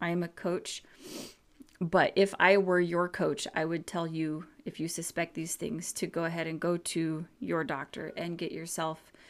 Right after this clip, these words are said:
you know, whatever care that you need from, from your provider. But this is a really important nuance to understand, because there are,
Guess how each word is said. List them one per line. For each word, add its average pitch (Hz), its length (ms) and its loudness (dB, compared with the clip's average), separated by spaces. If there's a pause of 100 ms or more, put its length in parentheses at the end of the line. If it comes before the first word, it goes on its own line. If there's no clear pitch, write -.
(520)
you 220 160 6
know, 151 180 6
whatever 170 460 4
care 147 280 -6
that 156 180 -6
you 185 120 -2
need 160 260 -4
from, 165 400 -4 (560)
from 175 320 6
your 151 100 -4
provider. - 560 -8 (1160)
But 220 300 6
this 247 220 4
is 240 160 6
a 247 60 6
really 226 340 10
important 202 800 4
nuance 190 720 2
to - 180 -4
understand, 160 1040 -4 (500)
because 175 1040 -2
there 190 200 10
are, 175 300 6